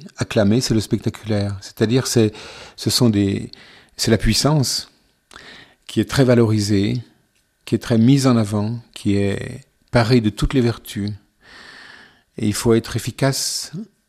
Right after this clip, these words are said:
il faut être rapide, il faut faire de l'argent, il faut être, euh,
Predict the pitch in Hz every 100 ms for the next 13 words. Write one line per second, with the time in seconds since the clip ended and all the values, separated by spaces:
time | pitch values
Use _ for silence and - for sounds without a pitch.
0 | - 104 - 104 101 - 107 110 - 107
1 | 107 117 120 117 _ _ _ _ - _
2 | - - 113 - 123 113 113 107 104 110
3 | 117 123 120 _ _ _ _ _ _ -
4 | 104 - - 104 104 101 - - 101 95
5 | 90 87